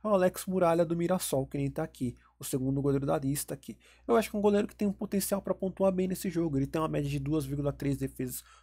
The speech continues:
por jogo, isso com base nos jogos que ele fez na temporada de dois mil e vinte,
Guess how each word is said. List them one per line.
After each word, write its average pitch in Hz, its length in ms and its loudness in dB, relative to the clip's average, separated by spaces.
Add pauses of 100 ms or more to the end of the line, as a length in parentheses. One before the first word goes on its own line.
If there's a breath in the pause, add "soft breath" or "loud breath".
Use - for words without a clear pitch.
(160 soft breath)
por 208 160 6
jogo, 180 500 2 (200 soft breath)
isso 151 240 -4
com 143 200 -4
base 135 280 2
nos 139 200 0
jogos 127 420 -2 (220 soft breath)
que 143 60 -2
ele 131 100 2
fez 127 200 -4
na 123 80 -4
temporada 123 400 -4
de 120 100 -12
dois 156 180 0
mil 170 120 -4
e 165 40 -4
vinte, 170 420 -6